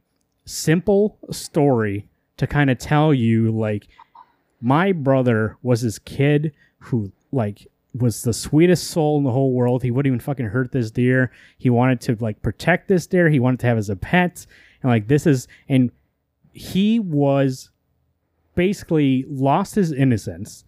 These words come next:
and was made a monster. He ate what he considered one of his friends, and his father killed him. And he realized that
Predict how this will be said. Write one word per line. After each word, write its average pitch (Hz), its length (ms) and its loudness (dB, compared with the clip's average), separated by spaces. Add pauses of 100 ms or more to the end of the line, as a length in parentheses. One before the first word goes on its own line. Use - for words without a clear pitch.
(200)
and 127 100 -2
was 123 160 0
made 139 360 0
a 185 40 0
monster. 123 840 -2 (240)
He 147 360 0
ate 180 300 0 (240)
what 147 200 2
he 143 100 0
considered 143 500 2
one 123 160 4
of 110 80 -2
his 113 160 0
friends, 104 720 -2 (640)
and 127 100 2
his 117 160 2
father 147 400 0
killed 143 400 -2
him. 113 140 0
And 110 80 -2
he 127 80 0
realized 170 460 0
that 123 160 -2